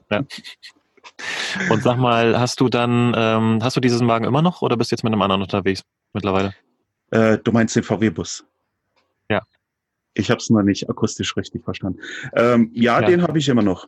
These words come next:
Speaker 2: Der hat zwar jetzt
Speaker 1: Okay.
Speaker 2: schon dreihunderttausend Kilometer drauf und ich überlege tatsächlich jetzt irgendwie, äh,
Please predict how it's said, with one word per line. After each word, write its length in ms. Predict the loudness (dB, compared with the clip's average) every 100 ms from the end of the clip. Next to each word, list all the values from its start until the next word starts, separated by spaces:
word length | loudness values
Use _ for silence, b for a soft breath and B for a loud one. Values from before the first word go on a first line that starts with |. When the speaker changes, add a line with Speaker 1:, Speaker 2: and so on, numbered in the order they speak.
| -4 0
Speaker 2:
Der 80 |
hat 160 | 2 2
zwar 180 | 0 2
jetzt 120 | 2
Speaker 1:
Okay. 80 | 2
Speaker 2:
schon 720 | 2 2 2 0 -4 -6 -4
dreihunderttausend 840 | 0 2 2 4 2 2 -2 -2
Kilometer 400 | -2 0 2 0
drauf 380 | 0 2 2 2 -4 _ B B -20 -20 -20 _
und 100 | -4
ich 120 | -2 0
überlege 420 | 2 2 2 2
tatsächlich 540 | -2 -2 -4 -2 -2
jetzt 220 | -2 -2 -2
irgendwie, 500 | -2 0 0 2 2
äh, 240 | 2